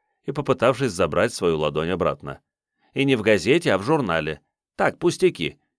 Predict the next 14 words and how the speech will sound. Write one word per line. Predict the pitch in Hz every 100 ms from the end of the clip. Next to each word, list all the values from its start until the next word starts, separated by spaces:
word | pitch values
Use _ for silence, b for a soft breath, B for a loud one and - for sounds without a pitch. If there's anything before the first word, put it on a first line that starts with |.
| -
ничего | 180 156 147
особенного». | 110 101 82 78 73 73 - _ _ _ _ _ _ _ _ _ -
Лиза | 90 151 151 123
руку | 120 143 127
скромного | - 107 120 104 98
Сережи | 98 92 90 87
Михалкова | 80 - 78 - 98 92
не | 87
отпустила, | 82 - 82 - - 135 156 147 b b b _
повела | 80 85 127
его | 170 165
поближе | 123 85 87 123 139
к | 80
окну | - 87 117